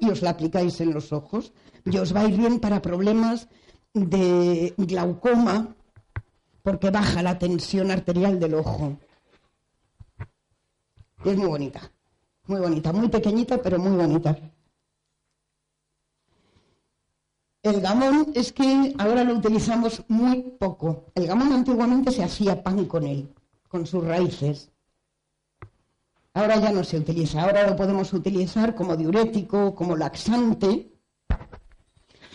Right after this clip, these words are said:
Y la flor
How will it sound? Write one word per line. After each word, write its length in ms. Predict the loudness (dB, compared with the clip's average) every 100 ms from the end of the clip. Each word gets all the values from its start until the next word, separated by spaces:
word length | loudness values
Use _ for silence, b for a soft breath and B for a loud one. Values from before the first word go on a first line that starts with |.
| B B B _ 0
Y 440 | 4 4 0 -8 _ _ _ -4
la 240 | 0 0
flor 640 | 2 4 4 2 -2 -10